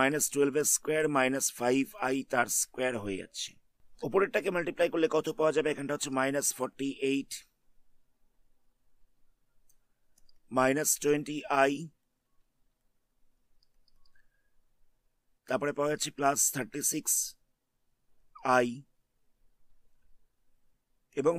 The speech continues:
মাইনাস ফিফটিন, মাইনাস ফিফটিন। Actually মাইনাস থ্রি আই মাইনাস ফাইভ আই মাল্টিপ্লাই করলে হয়ে যাচ্ছে প্লাস ফিফটিন আই স্কয়ার। তো আই স্কয়ার এর ভ্যালু হচ্ছে মাইনাস এক, তাহলে এখানটা হয়ে যাচ্ছে মাইনাস ফিফটিন। নিচটায় কত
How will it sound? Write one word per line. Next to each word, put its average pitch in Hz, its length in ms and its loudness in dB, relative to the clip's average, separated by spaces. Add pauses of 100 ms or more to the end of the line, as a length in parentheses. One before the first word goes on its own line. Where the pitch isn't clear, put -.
মাইনাস 135 320 2 (140)
ফিফটিন, 104 400 -6 (1900)
মাইনাস 135 300 2 (100)
ফিফটিন। - 340 -14 (1700)
Actually 165 340 0
মাইনাস 165 240 4 (100)
থ্রি 160 120 -4 (100)
আই 180 60 2 (140)
মাইনাস 151 280 2 (100)
ফাইভ 151 140 -2 (100)
আই 160 140 2
মাল্টিপ্লাই 147 400 -2
করলে 151 200 0
হয়ে 147 120 2
যাচ্ছে 143 260 -4
প্লাস 139 220 2 (160)
ফিফটিন 127 380 -4 (960)
আই 143 160 4 (200)
স্কয়ার। 120 280 0 (100)
তো 135 60 -6 (100)
আই 131 60 2 (120)
স্কয়ার 156 220 0
এর 147 60 0
ভ্যালু 147 160 -2
হচ্ছে 147 160 -4 (100)
মাইনাস 131 300 -2 (120)
এক, 110 100 -10
তাহলে 120 180 -4
এখানটা 120 200 -6
হয়ে 127 80 -4
যাচ্ছে 143 240 -10
মাইনাস 110 260 -4 (100)
ফিফটিন। 92 340 -12 (1900)
নিচটায় 147 400 -2
কত 170 80 0